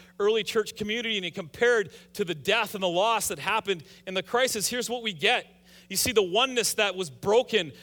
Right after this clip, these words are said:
between Adam and Eve now all of a sudden is renewed in community. It's renewed in the, in this, in this early church community.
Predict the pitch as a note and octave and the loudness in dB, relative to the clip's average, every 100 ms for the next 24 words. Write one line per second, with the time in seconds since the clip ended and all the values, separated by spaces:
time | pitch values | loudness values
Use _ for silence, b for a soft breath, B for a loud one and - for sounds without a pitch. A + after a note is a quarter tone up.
0 | B E3+ G#3 A3 G3+ G3 A#3 A3 G3+ G#3+ | B -8 -4 -4 -2 0 0 0 -2 -2
1 | A#3 F#3 F#3+ A#3 G#3+ G#3+ G#3 F#3 - A#3+ | -2 0 2 2 2 0 0 0 2 2
2 | G#3+ F#3 B B G#3+ E3+ A3 G3 A3+ C4 | 0 -6 B B -4 -2 -4 -2 -2 -2
3 | B3+ A3+ - G#3+ G#3 A3+ A3+ F3+ A2+ _ | -2 -4 -6 -6 -4 -2 -2 -4 -8 _
4 | _ _ _ b b b F#3 G#3+ G#3+ B3 | _ _ _ b b b -6 -4 -2 0
5 | C#4 A#3+ G3+ - G3+ G#3 G3 - G3+ G3+ | 0 0 -4 -6 -6 -4 -4 -6 -8 -6
6 | F3+ A3+ B3+ A3+ - A#3 - - G#3 A#3 | -4 -2 -2 -2 -2 -4 -4 -8 -4 -2
7 | G#3 F3 | -2 -4